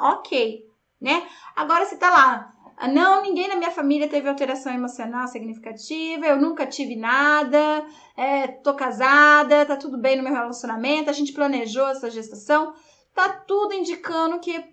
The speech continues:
dizer pra ela assim, "Olha, vai ser feliz, você não precisa continuar aqui passando com a gente, porque me, me parece que tá tudo bem,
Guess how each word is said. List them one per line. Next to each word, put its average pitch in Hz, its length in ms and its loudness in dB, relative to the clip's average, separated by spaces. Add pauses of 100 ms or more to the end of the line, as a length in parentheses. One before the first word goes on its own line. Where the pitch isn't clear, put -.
dizer 294 460 0
pra 311 160 0
ela 311 120 4
assim, 311 240 -4
"Olha, 302 220 2
vai 277 180 -4
ser 294 160 -6
feliz, 294 340 -6
você 247 80 -10
não 240 120 -10
precisa 269 380 -10
continuar 285 460 -4
aqui 294 160 -10
passando 302 420 -6
com - 160 -12
a 339 80 -4
gente, 330 380 -8
porque 240 500 -8 (180)
me, 269 280 -4
me 254 140 -4
parece 277 380 -4
que - 60 -20
tá 302 140 -6
tudo 294 280 -10
bem, 359 280 -4